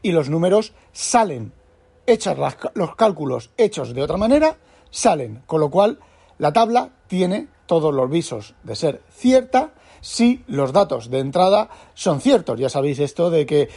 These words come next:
el setenta y siete por ciento de las estadísticas, eh, las estadísticas dicen que el setenta y siete por ciento de las estadísticas son falsas o están trucadas. Pues, mm, eso mismo, ¿vale?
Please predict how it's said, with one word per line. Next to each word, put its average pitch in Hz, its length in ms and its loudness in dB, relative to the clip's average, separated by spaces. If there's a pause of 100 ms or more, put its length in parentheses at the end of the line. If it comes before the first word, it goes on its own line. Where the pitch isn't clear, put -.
(140)
el 147 460 2
setenta 165 480 0
y 147 80 -2
siete 190 260 2
por 185 160 2
ciento 196 340 0
de 147 60 2
las 147 160 2
estadísticas, 185 800 -2 (400)
eh, 165 400 2
las 180 140 0
estadísticas 208 580 2
dicen 233 220 0
que 226 80 2
el 190 60 0
setenta 180 260 -2
y 156 40 -4
siete 214 200 2
por 185 160 0
ciento 196 220 -2
de 165 60 2
las 165 120 0
estadísticas 185 560 -2
son 170 160 -4
falsas 127 420 -2 (280)
o 180 80 0
están 175 220 -2
trucadas. 131 520 0 (300)
Pues, 139 500 0
mm, 127 360 -10 (380)
eso 165 220 -2
mismo, 101 300 -10
¿vale? 139 260 0